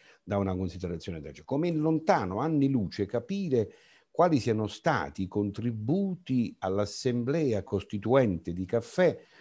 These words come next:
con Ruini, con Dossetti,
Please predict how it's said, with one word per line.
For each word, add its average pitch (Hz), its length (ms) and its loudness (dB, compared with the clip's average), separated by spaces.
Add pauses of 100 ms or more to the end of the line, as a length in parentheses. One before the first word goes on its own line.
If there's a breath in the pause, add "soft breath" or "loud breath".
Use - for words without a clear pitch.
(160 loud breath)
con 110 180 4
Ruini, 110 720 4 (540 loud breath)
con 113 220 2
Dossetti, 104 880 2